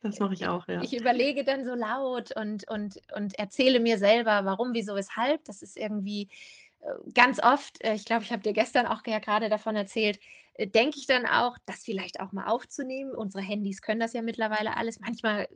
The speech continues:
Speaker 2: ist das aber gar nicht so der Fall, dass ich da so bewusst in dem Moment bin.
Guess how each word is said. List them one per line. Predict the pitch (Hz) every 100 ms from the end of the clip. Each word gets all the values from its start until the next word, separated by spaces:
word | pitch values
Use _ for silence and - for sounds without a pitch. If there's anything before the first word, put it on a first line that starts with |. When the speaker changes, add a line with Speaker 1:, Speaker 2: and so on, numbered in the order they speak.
| -
Speaker 2:
ist | 226 -
das | 220
aber | - 202 196
gar | 190 185 208
nicht | 202
so | 208
der | 202
Fall, | 196 196 247
dass | 233 214
ich | 196
da | 190
so | 196
bewusst | 190 202 220 233 -
in | 196
dem | 208
Moment | 202 196 214 240
bin. | 240